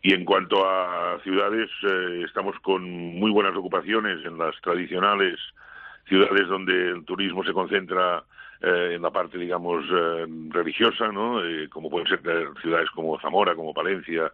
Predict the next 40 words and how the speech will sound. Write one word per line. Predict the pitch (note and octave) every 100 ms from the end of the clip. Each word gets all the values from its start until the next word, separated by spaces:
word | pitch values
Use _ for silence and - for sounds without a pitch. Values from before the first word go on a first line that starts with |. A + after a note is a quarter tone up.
| - - - - - -
eh, | D#2+
Valladolid | D#2+ D#2+ E2 D#2+ F#2+ F2+ _ -
y | G#2+ A2+ A2+
las | E2+ E2
ciudades | E2+ F2 E2+
andaluzas | E2+ E2 E2+ D#2+
de | D2 D2+
Sevilla, | D#2 F#2 E2
Granada, | D2+ D#2 E2+
Córdoba, | C#2+ F2+ E2 D#2
etcétera, | C#2 - C#2 C#2+
¿no? | C#2+ F2+ - -
También | - E2+ G2 G#2
Madrid, | G2+ G2 G2+ -
eh, | F#2+ F2+
presenta | F#2+ F2 F2+ F2 F2
una | E2+ E2+
muy | E2+ E2+
buena | E2 E2+ E2 D#2+ D#2
ocupación, | D#2 D2+ E2+ D#2+ F#2+ G2+ F2+ D2+
en | D2+
torno | F2 E2
al | D#2
ochenta | D2+ F#2 E2+
por | E2+ E2
ciento, | G2+ F#2+ G2+ G2+ - - - -
así | - G2+
como | F#2 F2+
Barcelona, | E2 D#2+ F#2 F#2 F2+
que | D#2+
está | E2 E2+
moviéndose | E2+ E2 E2 E2 F2 E2+ - - - - -
entre | D#2 D2 D2+
un |
ochenta | D#2+ - F#2+ E2+
y |
un | E2
ochenta | - D2+ D2+
y |
dos. | C#2 -